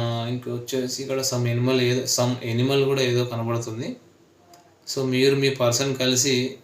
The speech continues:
ఏదో లాంగ్ ట్రిప్‌కి వెళ్ళ-, ఆ, వెళ్ళుట కూడా కనిపిస్తుంది. లేకపోతే ఏదో పిక్నిక్ లాంటివి వెళ్ళినట్లు కూడా కనిపిస్తుంది ఇక్కడ డెఫినెట్‌గా.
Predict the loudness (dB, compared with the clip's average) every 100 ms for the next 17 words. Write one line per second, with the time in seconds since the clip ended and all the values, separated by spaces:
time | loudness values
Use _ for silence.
0 | -18 -10 -4 0 2 4 2 2 2 0
1 | -2 -6 -4 0 2 2 2 2 4 2
2 | 0 -2 -4 -2 -4 -6 -8 -10 -10 -10
3 | -6 0 2 2 2 2 0 0 -2 0
4 | -2 -4 -4 -4 -4 -2 0 2 0 0
5 | -2 -2 0 0 0 -2 -2 -4 -4 -4
6 | -4 -4 -8 -8 -8 -8 -16 -14 -14 -12
7 | -14 -14